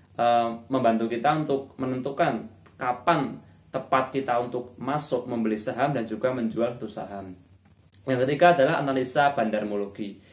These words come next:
Kita tahu di Indonesia ada banyak, eh, pemain besar, dalam artian, eh,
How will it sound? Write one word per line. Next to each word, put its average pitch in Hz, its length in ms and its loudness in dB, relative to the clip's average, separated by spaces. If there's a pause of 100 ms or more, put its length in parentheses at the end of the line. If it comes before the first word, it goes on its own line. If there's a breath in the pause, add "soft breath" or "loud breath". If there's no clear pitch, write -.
(200 loud breath)
Kita 131 160 2
tahu 165 240 8
di 143 80 4
Indonesia 117 480 2
ada 117 240 2
banyak, 110 380 0 (500 soft breath)
eh, 113 540 4 (180)
pemain 123 320 0
besar, 110 480 0
dalam 110 240 -2
artian, 127 720 0 (320 loud breath)
eh, 113 240 4